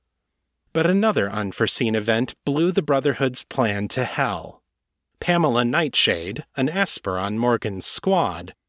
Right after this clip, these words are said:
volunteered to examine Sanja's body after Kate had already performed the augury. Pamela's psionic power was unaffected by the masking the Brotherhood had performed on Sanja's body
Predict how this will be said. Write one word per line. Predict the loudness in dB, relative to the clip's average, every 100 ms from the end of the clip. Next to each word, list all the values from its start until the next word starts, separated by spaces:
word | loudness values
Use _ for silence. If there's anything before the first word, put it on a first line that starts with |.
| -6
volunteered | 0 2 2 2 0 -2 0
to | -2
examine | 0 0 2 2 0 -2
Sanja's | 0 0 2 -2 0
body | 0 0 -2 -2
after | -2 0
Kate | -2 0 -2 -2
had | -2
already | 2 2 2 0 -2
performed | -4 -6 -2 -2 0
the | 2
augury. | 2 0 -2 -8 -12 -18 _ _ _ _ _ _ -4
Pamela's | 0 0 0 0 0
psionic | 0 0 0 0 0 -2 -4
power | -4 -2 -2 0
was | 2 0
unaffected | 0 0 0 -2 -4 -2 -4 0
by | 0
the | 2
masking | 0 2 2 2 -2 -6 -6
the | -2
Brotherhood | 0 0 -2 -2 -4
had | 0
performed | 0 0 0 0 0 -4 -6
on | -2
Sanja's | 0 0 0 0 0
body | 0 0 -2 -6 -12